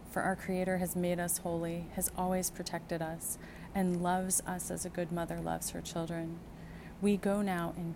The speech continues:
peace to wake up and follow the path of God.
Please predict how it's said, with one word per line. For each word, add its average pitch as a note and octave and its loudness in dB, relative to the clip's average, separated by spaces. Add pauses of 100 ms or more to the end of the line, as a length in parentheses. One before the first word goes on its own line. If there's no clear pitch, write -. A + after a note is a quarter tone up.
peace - -4 (960)
to F#3+ -2
wake F3 0 (160)
up F3 -4 (840)
and F3 0
follow E3+ -2
the D#3+ -4
path D#3 -6
of - -10
God. D#3 0